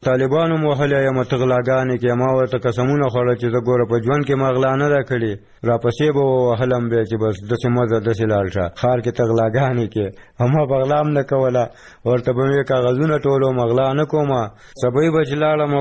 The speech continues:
بس لس بجو پورې به مې یو بوجۍ ډکه کړه. بس کاغذونه، پلاستیکي بوتلې، لا پیپسیانې، ټولې به بس شپېته اویا روپۍ شولې. کباړیانو به مردانه اخیستله. چې لس کیلو به و، شپږ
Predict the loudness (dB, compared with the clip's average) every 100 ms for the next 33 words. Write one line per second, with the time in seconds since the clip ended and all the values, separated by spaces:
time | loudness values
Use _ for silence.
0 | 0 0 2 2 2 2 0 -4 -8 -4
1 | 0 0 0 0 0 0 0 2 0 2
2 | 2 2 0 2 0 2 0 0 0 -2
3 | -2 -4 -2 -2 0 0 2 0 0 -2
4 | 0 0 0 -2 -2 -2 0 0 0 0
5 | 0 0 -2 -6 -2 -2 0 -4 -8 -20
6 | -4 0 2 2 0 0 -2 -2 -2 2
7 | 2 2 2 0 -2 0 0 0 0 0
8 | 0 0 0 0 0 0 0 0 0 0
9 | -2 -2 -4 -6 -6 -6 -8 -12 -20 -20
10 | -20 -8 -2 -2 0 0 0 -2 0 0
11 | 0 0 2 0 0 -4 -4 -4 -2 -2